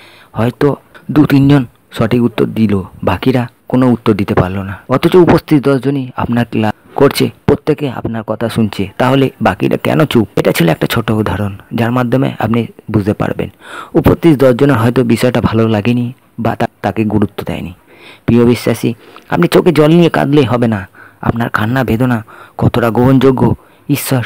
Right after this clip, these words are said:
সব জানেন। তার চোখের আড়ালে কিছুই নেই, ঈশ্বরের কাছে অভিনয় বলে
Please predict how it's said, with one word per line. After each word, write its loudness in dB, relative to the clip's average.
সব 2
জানেন। -4
তার 0
চোখের 2
আড়ালে 2
কিছুই 0
নেই, 0
ঈশ্বরের 0
কাছে -2
অভিনয় 2
বলে 0